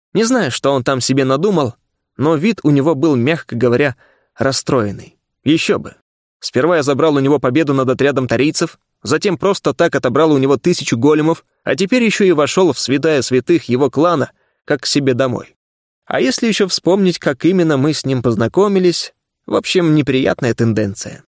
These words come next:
Видимо, мой сосед ожидал каких-то радикальных действий со стороны своей королевы относительно меня.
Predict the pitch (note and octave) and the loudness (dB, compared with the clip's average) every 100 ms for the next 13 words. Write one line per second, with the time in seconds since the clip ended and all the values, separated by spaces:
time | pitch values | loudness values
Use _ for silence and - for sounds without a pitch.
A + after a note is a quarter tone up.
0 | _ _ _ _ _ _ _ _ _ _ | _ _ _ _ _ _ _ _ _ _
1 | C#3+ B3 A#3 A3 G#3 G3 E3 - B3 A#3 | -2 0 0 0 0 0 0 0 0 -2
2 | - - - C#3+ F3+ A3 A3+ F3 D#3+ G#3 | -4 -12 -4 0 0 0 0 -2 -2 -2
3 | - D#3+ C#3 D3 C#3+ D3+ D#3 C#3+ B2 A2 | 0 0 0 0 -2 0 0 0 0 2
4 | E3 E3+ - C#3+ B2 A#2+ - B2 D#3 - | 2 0 -2 0 0 -2 0 0 0 -2
5 | B2+ C#3 - B2 B2 F3+ D#3+ C3 B2+ A#2+ | 0 0 0 0 2 2 0 -2 -2 -2
6 | - C#3+ C3+ B2+ A#2+ A#2 - - | -2 -2 0 0 0 -2 -4 -10